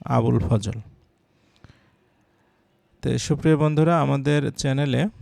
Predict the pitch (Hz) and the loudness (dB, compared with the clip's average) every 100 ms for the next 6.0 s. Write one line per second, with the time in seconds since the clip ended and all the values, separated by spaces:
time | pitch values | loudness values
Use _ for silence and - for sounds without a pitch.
0 | - - - 139 123 110 110 117 - 135 | -20 -20 -16 -12 -6 -2 -2 -4 -4 -4
1 | 127 123 131 131 127 127 117 - 131 131 | -4 -2 -4 -2 0 -2 -2 -4 -4 -4
2 | - _ _ _ _ _ _ - 117 113 | -6 _ _ _ _ _ _ -6 -4 -2
3 | 123 - 120 117 113 113 175 - - 113 | -2 0 0 2 2 2 -2 -4 -6 -2
4 | 110 113 120 117 120 123 113 117 113 165 | 0 0 0 0 2 2 2 -2 0 -4
5 | - 123 117 110 113 - - 135 160 | -2 -2 -2 -2 -4 -6 -4 -2 -2